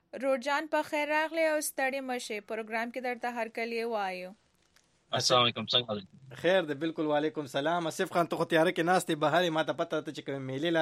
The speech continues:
Speaker 3: راغلې او کپړې پکې هم خرڅېږي. څه څه دي میله کې، څه څه دي آصف خان؟
Speaker 2: دا د نیشنل بنګالي-، بنګلادیش ډے دی.
Speaker 3: ښه،
Speaker 2: نو
Speaker 3: ډېر
Speaker 2: دلته
Speaker 3: ښه، ښه.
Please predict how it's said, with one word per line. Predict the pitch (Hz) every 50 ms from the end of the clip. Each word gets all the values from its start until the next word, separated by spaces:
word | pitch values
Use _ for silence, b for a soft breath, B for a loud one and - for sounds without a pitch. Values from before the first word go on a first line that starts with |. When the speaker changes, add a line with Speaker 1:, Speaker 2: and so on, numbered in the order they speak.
| 151 143
Speaker 3:
راغلې | 139 135 156 160 160 156 - b b b b b b b b 139 131
او | 135 139 135 131 131 127 127 127 127 123 127 127 131 127 113 -
کپړې | 139 120 - 143 156 160 160
پکې | 143 131 165
هم | 165 -
خرڅېږي. | - 147 131 165 160 165 -
څه | 247 240
څه | - 262 240
دي | 233 214
میله | 202 202 240 254
کې، | 220 247 -
څه | 226 196
څه | - 170 147
دي | 147 139
آصف | 131 - - - 208
خان؟ | 262 294 - _ _ _ _ _ _ _ _ _ _ _ _ _ _ _ -
Speaker 2:
دا | 143 160 180 185 185 180 165
د | 170 165 160 156 151 147 143 147
نیشنل | 156 160 - 170 165 165 165 160 156 135 127 117
بنګالي-، | 123 123 123 123 123 131 135 - 131 117 113
بنګلادیش | 123 127 127 123 120 135 147 143 - - 131
ډے | 131 131 131 113
دی. | 98 90 90 - - -
Speaker 3:
ښه، | - 170 196
Speaker 2:
نو | 214 208 185 156 -
Speaker 3:
ډېر | - - 131
Speaker 2:
دلته | - 135 127
Speaker 3:
ښه، | - - -
ښه. | 170 165